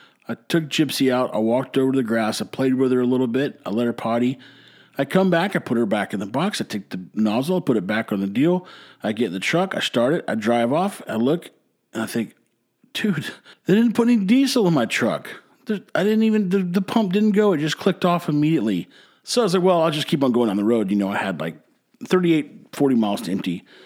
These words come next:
I pull up Google Earth or whatever app, and I was like, "Where's the next gas station?" It's like, you know, forty-two miles. <laughs> And I was like, "I, I gotta turn around and go back."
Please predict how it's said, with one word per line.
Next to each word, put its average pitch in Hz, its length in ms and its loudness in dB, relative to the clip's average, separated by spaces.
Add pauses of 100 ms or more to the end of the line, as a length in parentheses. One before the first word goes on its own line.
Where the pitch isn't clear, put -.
(420)
I 175 100 -4
pull 185 240 2
up 131 160 0
Google 139 320 4
Earth 180 300 0
or 113 120 -2
whatever 143 760 0 (220)
app, 147 440 -2
and 113 300 0 (720)
I 123 60 -8
was 113 80 -4
like, 104 80 -4
"Where's 127 160 -2
the 120 60 0
next 110 160 -4
gas 117 240 -2
station?" 85 360 -6
It's - 160 -10
like, 95 260 -8 (720)
you 127 80 -18
know, - 120 -16
forty-two 131 840 0
miles. 95 560 -2
<laughs> - 40 -18
And 123 100 -4
I - 60 -8 (220)
was - 240 -4
like, - 260 -10
"I, - 60 -10 (400)
I - 40 -12
gotta 339 240 -2
turn 254 260 0
around 240 200 0
and 147 180 0
go 147 220 4
back." 123 500 -2